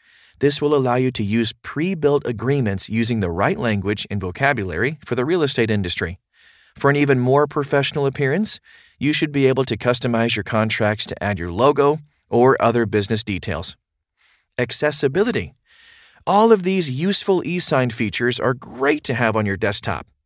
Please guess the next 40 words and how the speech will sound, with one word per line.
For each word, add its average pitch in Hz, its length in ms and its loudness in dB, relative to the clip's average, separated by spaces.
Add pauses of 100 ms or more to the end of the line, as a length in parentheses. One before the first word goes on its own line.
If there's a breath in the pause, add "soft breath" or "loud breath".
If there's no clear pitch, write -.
(380)
but 120 120 4
it's 117 140 0
even 123 280 2
better 147 280 4
when 131 180 2
you 127 140 0
can 120 240 -4
access 120 540 -2
them 123 180 0
from 127 240 0
your 135 160 0
mobile 170 380 0
device. 113 560 -2 (500 loud breath)
You 143 160 4
will 175 140 6
be 135 160 2
able 131 180 4
to 120 120 -2
create 117 560 0 (240)
send, 135 520 -2
and 95 180 -6
consult 131 520 0
lease 127 280 -2
agreements 120 600 -2
at 104 220 -4
any 151 200 0
time 120 420 0
of 113 180 -2
the 123 80 0
day 101 320 0
from 101 200 -4
any 113 200 0
location. 120 640 0 (540 loud breath)
When 120 120 4
your 117 120 4
tenants 135 400 0
can 117 140 -2
do 107 100 2
the 85 100 -4
same, 254 400 0